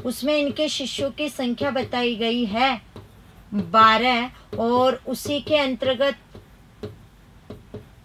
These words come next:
बात करें दो महिलाएं इनकी हुई हैं शिष्या, एक पद्मावती और एक सुरसरी। बहुत बार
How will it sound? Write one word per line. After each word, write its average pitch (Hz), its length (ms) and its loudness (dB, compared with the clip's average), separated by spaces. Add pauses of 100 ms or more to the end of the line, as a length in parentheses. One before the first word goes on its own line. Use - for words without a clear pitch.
बात 226 400 4
करें 277 380 2
दो 262 220 4
महिलाएं 240 680 0
इनकी 262 320 -4
हुई 240 300 -2
हैं 247 260 0
शिष्या, 226 640 -4 (360)
एक 254 340 0 (200)
पद्मावती 247 760 2
और 247 220 -2
एक 240 280 -4
सुरसरी। 202 580 -6
बहुत 208 240 -2
बार 226 140 -4